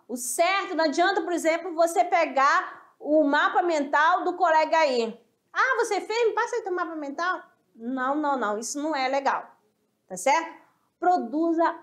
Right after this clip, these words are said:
o seu. A melhor maneira de você estudar, tá? É o mapa mental. O mapa mental de hoje será sobre o conteúdo de hoje, que são os verbos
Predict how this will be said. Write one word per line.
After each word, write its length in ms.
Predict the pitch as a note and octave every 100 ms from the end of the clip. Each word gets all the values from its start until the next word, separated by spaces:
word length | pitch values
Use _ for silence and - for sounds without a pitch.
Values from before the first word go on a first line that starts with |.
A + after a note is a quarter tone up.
| -
o 240 | E4+ G4
seu. 800 | F#4+ - - B3 A#3+ A3+ F#3+ -
A 120 | A#3+
melhor 360 | A#3+ A#3 C4 C4+ - - _ -
maneira 800 | C4 D4+ B3 A#3 A#3+ C4+ C4
de 260 | A3 A3 C#4
você 720 | B3 C4 C4 - A3+ A3+ A3 -
estudar, 1040 | E4 F4+ - E4+ B3+ G#3 G3+ G#3+ C4+ - _ _ _ _ -
tá? 460 | G3 G#3+ C#4+ - _ _ _ -
É 160 | A#3+
o 80 | C4
mapa 760 | C4 A3 F#3+ F#3+ G3+ G#3+ - G#3+
mental. 500 | G#3+ A3+ F3+ D3+ -
O 60 |
mapa 280 | G3+ A3 A#3
mental 440 | A#3 A#3 A#3 A3 A3
de 180 | B3 D4
hoje 320 | D4+ F4 F4+
será 380 | F#4 D#4+ D4 D#4+
sobre 380 | D#4+ D4 D#4+
o 60 | F#4+
conteúdo 460 | F#4 F#4+ G4+ F4+ F4+
de 140 | A4+
hoje, 320 | A4+ D4 D4
que 100 | D#4
são 360 | E4 D4 D4 D4+ - _ _
os 160 | C#4 A#3+
verbos 760 | G3+ G#3+ G3+ G3+ G3+ G3+ -